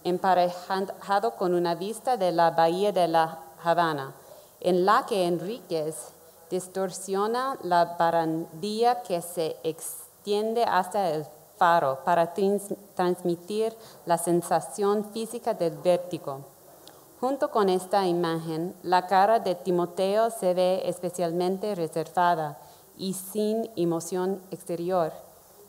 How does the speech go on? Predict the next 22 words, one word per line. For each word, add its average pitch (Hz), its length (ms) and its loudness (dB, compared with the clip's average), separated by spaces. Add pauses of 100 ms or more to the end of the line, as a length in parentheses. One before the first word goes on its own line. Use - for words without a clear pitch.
(140)
Él 202 180 0
está 226 520 -2
muy 196 240 0
cerca, 180 560 -4 (180)
pero 170 240 -2
completamente 185 800 -4
insensible. 165 840 -6 (1600)
La 208 140 8
apariencia 226 680 2
insensible 226 800 -2
de 190 140 -4
Timoteo 185 800 -2 (340)
nos 208 280 -2
recuerda 214 1000 0
que 208 120 -4
formar 196 720 0
el 175 200 -2
modernismo 196 1000 -2 (220)
como 180 180 2
una 180 220 2
postura 214 640 -2
de 185 200 2